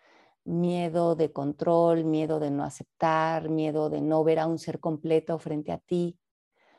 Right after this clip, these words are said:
porque no te lo estás pudiendo dar a ti mismo. Y, y miedo de que el ego desaparezca de la relación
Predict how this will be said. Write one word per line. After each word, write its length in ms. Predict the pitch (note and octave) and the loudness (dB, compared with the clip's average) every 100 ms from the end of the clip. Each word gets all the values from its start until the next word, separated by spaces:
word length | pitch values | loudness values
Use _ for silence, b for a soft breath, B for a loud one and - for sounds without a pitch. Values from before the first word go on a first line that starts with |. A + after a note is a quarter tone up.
| _ _ | _ _
porque 460 | E3+ D#3+ D3 - D#3 | 0 0 0 -4 0
no 160 | E3+ | 0
te 100 | F3 | 2
lo 60 | F#3 | 0
estás 200 | - F3 | 0 -6
pudiendo 360 | F#3+ F3 F3 F3 | -2 0 0 0
dar 160 | E3+ | -2
a 80 | F3 | -2
ti 100 | - | -4
mismo. 600 | F#3+ C4 E4 E3 C#3 - _ _ _ _ _ _ - | -2 -2 -2 -2 -4 -6 _ _ _ _ _ _ -4
Y, 580 | F3+ D#3+ D3 C#3+ C#3 C#3 - - - _ _ | -2 -2 -4 -4 -4 -6 -10 -16 -20 _ _
y 140 | F#3 | 0
miedo 280 | E3+ E3 F#3 | 4 4 4
de 120 | E3+ | 2
que 120 | - D#3 | 0 2
el 80 | |
ego 240 | F#3+ C#4+ F4+ | 4 4 2
desaparezca 680 | E3+ D3 C#3+ C#3+ C#3+ - C#3+ | 0 0 -2 0 0 -2 -4
de 100 | C#3 | -2
la 140 | C3+ | -4
relación 680 | - - - - C#3+ A2+ | -6 -8 -8 -4 -4 -4